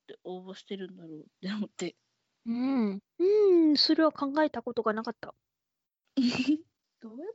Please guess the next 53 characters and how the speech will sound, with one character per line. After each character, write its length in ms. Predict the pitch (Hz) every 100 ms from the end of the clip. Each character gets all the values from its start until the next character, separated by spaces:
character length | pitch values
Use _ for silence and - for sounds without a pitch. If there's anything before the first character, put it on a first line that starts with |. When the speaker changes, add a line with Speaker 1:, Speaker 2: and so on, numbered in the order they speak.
| _
Speaker 1:
て 60 | 302
応 200 | 247 214
募 60 |
し 60 | 233
た 100 | 240
ら 80 | 220
い 40 |
い 20 | 208
ん 60 |
だ 80 | 196
ろ 60 | 190
う 20 |
っ 20 |
て 100 | -
ず 140 | 190
ー 220 | 247 330 370
っ 40 | -
と 80 |
思 140 | 240 214
っ 40 |
て 120 | -
る 100 | 214
け 80 | 208
ど、 140 | 190 185
ど-、 240 | 202 208 _ -
解 160 | 220
決 240 | 220 247 294
策 240 | 233 202
が 120 | 180
全 200 | 185 202
然 140 | 202 208
出 80 | 202
て 100 | 208
こ 140 | 185
な 60 | 175
く 100 | 165
て、 100 | 165
毎 180 | 170
年。 300 | 170 180 - - _ - - - _ _ _ _ _ _
Speaker 2:
ネ 180 | 233 226
ッ 80 | - _
ト 120 | 254
な 180 | 247 247
の 160 | 214 196
か 160 | 196
な？ 240 | 196 185 - _ _ _ -
Speaker 1:
ネ 200 | 196 185
ッ 60 | _ _ _ _ -
ト 920 | 190 180 175 180 175 180 180 185 202
な 160 | 220 220
の 240 | 240 247
か 240 | 226 - 196
な？ 760 | 185 190 202 202 190 175 170